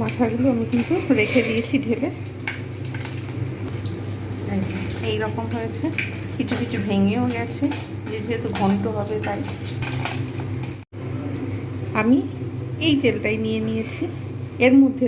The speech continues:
দেব গোটা জিরে আর শুকনো লঙ্কা ফোড়ন। আমি আলাদা করে আর দেবো না তেল, কেননা যা তেল আছে আমার এতেই হয়ে যাবে। একটুখানি সুন্দরভাবে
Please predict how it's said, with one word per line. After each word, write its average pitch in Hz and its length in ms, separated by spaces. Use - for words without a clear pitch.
দেব 196 140
গোটা 220 220
জিরে 226 280
আর - 120
শুকনো 190 360
লঙ্কা 165 320
ফোড়ন। 160 260
আমি - 180
আলাদা 220 300
করে 247 200
আর 214 160
দেবো 220 160
না 285 60
তেল, 226 180
কেননা 208 260
যা 208 100
তেল 233 240
আছে - 200
আমার 233 140
এতেই 208 260
হয়ে 185 220
যাবে। 175 180
একটুখানি 247 460
সুন্দরভাবে 233 520